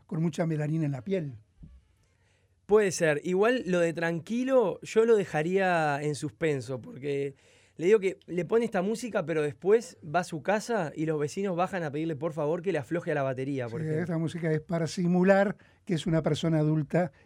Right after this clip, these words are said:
Speaker 1: y seria. ¿Con quién estamos?
Speaker 2: Estamos con Bernardo Woloch, autor del libro Jorge Valle, El Profeta Liberal, entre otras cosas.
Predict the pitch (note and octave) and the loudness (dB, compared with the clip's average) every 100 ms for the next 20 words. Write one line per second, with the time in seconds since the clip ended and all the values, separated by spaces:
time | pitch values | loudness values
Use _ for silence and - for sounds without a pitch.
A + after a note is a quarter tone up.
0 | - F#3+ - E3+ D3 C#3+ B2 D3+ D3 D#3+ | -2 -2 0 0 0 -2 -2 -2 0 0
1 | D#3 C3 A#2 - _ - F3 F3 - G#3 | 0 -4 -6 -12 _ -2 0 0 0 0
2 | G#3+ D3+ E3 D#3+ F#3+ A3 G3 F3 G3 A3+ | 0 0 0 2 2 2 2 4 6 6
3 | A#3 A#3 - - C#3+ C#3+ - G3 G#3+ G#3 | 4 2 -8 -6 -4 -4 0 2 4 2
4 | - D#3 D#3+ F#3+ G3+ F#3+ - - A3+ - | -2 -4 -2 -2 0 0 -2 0 0 2
5 | F3+ F#3+ F#3+ G#3 G3+ D#3+ D#3 C#3 D3+ - | 0 0 0 -4 -2 -2 -2 -2 -6 -2
6 | G3+ F#3+ D#3+ D3 C3+ A#2+ A2 G#2 _ _ | -2 0 0 -2 -4 -4 -6 -14 _ _
7 | _ F3 D#3+ A3 D#3 - C#3 - | _ -4 2 2 0 -4 -8 -8